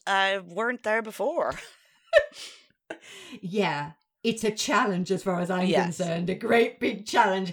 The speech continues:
Speaker 2: Let's say it's a very exciting, exciting challenge to try and reinvent my life.
Speaker 1: Exactly.
Speaker 2: But, uh,
Speaker 1: <laughs>
Speaker 2: <laughs> well, we'll have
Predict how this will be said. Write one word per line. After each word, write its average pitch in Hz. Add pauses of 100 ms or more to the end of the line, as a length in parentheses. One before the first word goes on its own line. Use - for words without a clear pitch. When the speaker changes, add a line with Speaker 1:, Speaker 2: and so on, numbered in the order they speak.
(140)
Speaker 2:
Let's 381
say 214
it's -
a 196
very 339
exciting, 269 (220)
exciting 277
challenge 185
to 180
try 220
and 220
reinvent 208
my 180
life. 170
Speaker 1:
Exactly. - (240)
Speaker 2:
But, 208
uh, -
Speaker 1:
<laughs> -
Speaker 2:
<laughs> 494 (1900)
well, 370
we'll 381
have 427